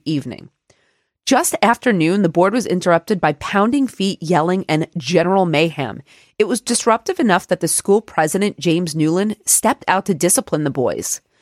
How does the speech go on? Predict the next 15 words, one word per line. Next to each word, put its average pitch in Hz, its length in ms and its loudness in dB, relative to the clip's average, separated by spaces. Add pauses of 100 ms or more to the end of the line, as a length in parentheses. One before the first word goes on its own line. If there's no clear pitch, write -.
(240)
When 196 140 2
he 233 160 2
returned, 214 540 0
he 208 100 0
was 175 200 2 (100)
shaken - 720 -2
and 170 180 0
asked 170 300 0
Doctor 170 260 0
James 170 440 0
Cooper 165 360 0
to - 140 -6
come 151 260 -4
with 135 220 -2
him. 123 240 -12